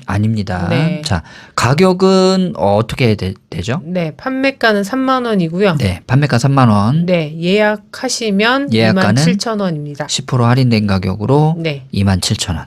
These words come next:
Speaker 2: 네네.
Speaker 1: 네.
Speaker 2: 네.
Speaker 1: 그렇게, 그쵸? 삼만 원. 판매가 삼만 원.
Speaker 2: 예약하시면
Speaker 1: 예약하시면
Speaker 2: 십 프로 할인된
Speaker 1: 십 프로 할인된
Speaker 2: 이만 칠천 원입니다.
Speaker 1: 이만 칠천 원. 그렇게 저희가 준비를 했습니다.
Speaker 2: 네.
Speaker 1: 저희가 좀 여러 가지 좀 찾아보고 했는데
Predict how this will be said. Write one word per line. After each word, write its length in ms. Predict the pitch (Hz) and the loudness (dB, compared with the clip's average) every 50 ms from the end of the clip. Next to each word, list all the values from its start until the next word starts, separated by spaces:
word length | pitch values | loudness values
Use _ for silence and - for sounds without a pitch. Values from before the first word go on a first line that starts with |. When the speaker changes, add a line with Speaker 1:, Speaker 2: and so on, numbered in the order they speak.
| - | -10
Speaker 2:
네네. 420 | - 175 170 160 147 147 147 147 131 | -6 -4 -2 -2 -4 -4 -8 -12 -8
Speaker 1:
네. 220 | 190 - - - - _ _ _ _ _ _ _ _ _ _ _ - 196 - - | -4 -4 -4 -4 -6 _ _ _ _ _ _ _ _ _ _ _ -20 -20 -12 -6
Speaker 2:
네. 280 | 180 160 143 131 135 - - _ _ _ _ _ _ _ _ _ _ _ _ - | -6 -6 -6 -6 -10 -16 -20 _ _ _ _ _ _ _ _ _ _ _ _ -6
Speaker 1:
그렇게, 960 | - 127 131 131 - 139 135 131 127 131 131 127 123 127 131 131 - - - - - _ | -2 -2 -2 0 0 2 2 2 4 2 2 0 0 0 0 -2 -4 -6 -8 -10 -12 _
그쵸? 320 | - - 127 - 165 170 165 | -6 -4 -2 0 0 -2 -2
삼만 360 | - - 123 131 131 123 123 | -2 -2 0 2 2 2 4
원. 280 | 120 123 143 160 190 196 - _ - _ _ _ _ _ | 2 2 2 0 -2 -4 -6 _ -20 _ _ _ _ _
판매가 320 | - 135 131 131 170 175 | -4 -2 0 2 2 2
삼만 320 | - - 127 123 123 127 143 | 2 4 4 4 4 4 4
원. 160 | 160 175 190 | 4 4 4
Speaker 2:
예약하시면 200 | 190 190 202 - | 4 4 2 2
Speaker 1:
예약하시면 680 | 104 101 98 - 127 - - - 147 160 175 190 202 196 - _ - | 2 0 0 -2 -4 -4 -4 -4 -2 -2 0 0 -2 -4 -8 _ -16
Speaker 2:
십 220 | - - - - | -16 -16 -14 -8
프로 180 | - 240 247 220 | -2 -2 0 0
할인된 300 | 226 226 220 226 208 208 | 0 0 -2 -2 -2 -2
Speaker 1:
십 200 | 190 214 214 226 | 0 0 0 2
프로 160 | - 139 135 | 2 2 2
할인된 600 | 131 131 117 113 117 127 139 156 165 170 180 180 | 4 4 2 2 2 2 2 2 2 0 -2 -2
Speaker 2:
이만 380 | 180 190 180 190 190 185 185 180 | -2 -2 0 0 0 -2 -2 -6
칠천 400 | - - 233 220 196 - - 202 | -8 -10 -10 -10 -8 -6 -2 0
원입니다. 180 | 208 208 214 | 4 4 4
Speaker 1:
이만 160 | 113 107 104 101 | 4 4 4 2
칠천 400 | - 147 139 - - 131 113 107 | 2 0 0 2 2 2 4 4
원. 240 | 104 104 95 85 90 - | 4 2 2 -2 -4 -8
그렇게 560 | - 95 98 95 - - 95 95 101 127 147 | -6 -6 -6 -4 -2 -2 -2 0 0 -2 -2
저희가 300 | 143 113 92 92 95 92 | -2 -2 -2 -2 -2 -4
준비를 340 | - - 98 90 95 92 95 | -4 -4 -2 -2 0 0 0
했습니다. 480 | 110 127 - - 110 101 95 98 95 - - - - - | 0 0 0 -2 -2 -2 0 -2 -2 -4 -4 -12 -14 -8
Speaker 2:
네. 100 | 170 165 | -8 -4
Speaker 1:
저희가 280 | 156 147 120 123 139 135 | 0 2 2 4 4 4
좀 160 | 139 127 117 | 4 4 4
여러 160 | 107 117 135 | 4 6 4
가지 200 | 143 143 139 147 | 4 2 2 0
좀 320 | - 143 135 135 131 123 - - | -2 -2 -2 -2 -2 -2 -4 -2
찾아보고 500 | - 165 170 175 156 147 123 127 135 156 | 0 2 2 2 2 2 0 2 2 2
했는데 580 | 175 170 160 143 139 170 170 151 113 87 82 | 2 2 2 0 2 2 2 2 2 0 -2